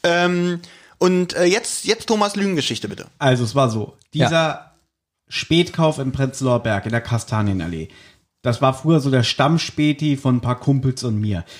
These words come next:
Speaker 2: Und da war das so, die haben öfter mal so neue Sachen ausprobiert. Und den einen Tag meinte er, "Ey, ich hab hier Chili-Bier, wollt ihr mal probieren?" Dann haben wir dieses Chili-Bier getrunken,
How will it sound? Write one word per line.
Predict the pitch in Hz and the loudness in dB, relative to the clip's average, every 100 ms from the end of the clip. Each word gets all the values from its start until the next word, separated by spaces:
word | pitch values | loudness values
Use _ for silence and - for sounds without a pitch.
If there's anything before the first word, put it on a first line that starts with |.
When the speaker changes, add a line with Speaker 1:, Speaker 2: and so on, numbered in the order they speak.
| 131 | -8
Speaker 2:
Und | 135 139 - - _ | 0 0 0 -14 _
da | 147 160 | 0 2
war | 185 | 2
das | 185 180 | 0 0
so, | 175 | 2
die | 147 | 4
haben | 131 143 | 2 2
öfter | 156 160 170 | 0 0 2
mal | 151 135 131 120 | 2 4 2 4
so | 127 123 123 - _ | 2 2 0 -4 _
neue | 143 135 135 135 | 2 4 6 4
Sachen | 123 127 135 | 2 0 0
ausprobiert. | 107 113 - 135 127 160 147 | 0 0 0 -4 -2 -2 0
Und | |
den | 127 135 - | 0 0 0
einen | 151 180 196 | 0 2 -2
Tag | 190 135 143 151 | 0 0 0 0
meinte | 127 139 | -2 -2
er, | 135 139 - - - | -2 -4 -6 -14 -4
"Ey, | 151 175 | 2 4
ich | 180 147 | 2 -2
hab | 156 | -2
hier | 165 | 0
Chili-Bier, | 143 - 202 202 156 151 165 | 0 0 2 2 2 2 2
wollt | 139 143 | 2 0
ihr | 147 | 0
mal | 139 | 0
probieren?" | 135 147 127 120 95 95 - - - _ - | -2 -4 -2 -2 -2 -6 -14 -20 -20 _ -4
Dann | 120 | 2
haben | 160 | 2
wir | 170 | 2
dieses | 160 156 | 0 -2
Chili-Bier | - 240 220 147 139 | 0 0 2 2 0
getrunken, | 143 - 156 - 123 254 | -2 -4 -4 -2 -4 -4